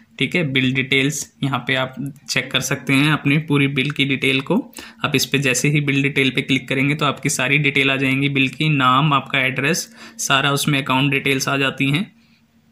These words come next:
जैसे मैं इसके ऊपर click करता हूँ तो आप देख सकते हैं यहाँ पे आपका नाम, account number, address, bill number, बिल date, due date, bill amount, सब कुछ आ जाता है यहाँ पे आपका,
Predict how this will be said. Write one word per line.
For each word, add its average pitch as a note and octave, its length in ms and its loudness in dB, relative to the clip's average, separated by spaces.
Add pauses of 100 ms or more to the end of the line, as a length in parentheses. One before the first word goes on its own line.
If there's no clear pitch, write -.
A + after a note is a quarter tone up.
जैसे C#3 260 0
मैं C#3 140 0
इसके C#3 220 -2
ऊपर C#3+ 220 -2
click C#3 280 -2
करता C#3 280 0
हूँ D#3+ 220 2 (3750)
तो D3+ 60 0
आप C#3+ 140 2
देख D3 200 4
सकते D#3 260 -2
हैं D#3 120 6
यहाँ C#3+ 340 4
पे F#3+ 160 2 (400)
आपका C#3 260 0
नाम, C#3 420 6
account C#3 320 2
number, C#3 320 2
address, C3 500 2
bill C3+ 200 2
number, C3+ 400 2
बिल C3 280 0
date, C#3 360 -2
due C3+ 200 2
date, C#3 360 0 (140)
bill C#3+ 240 2
amount, C3+ 380 0 (120)
सब - 280 -8
कुछ D3+ 200 2
आ C#3+ 80 4
जाता C3+ 260 2
है D3+ 60 4
यहाँ C3+ 240 2
पे D3 100 0
आपका, C#3 300 -2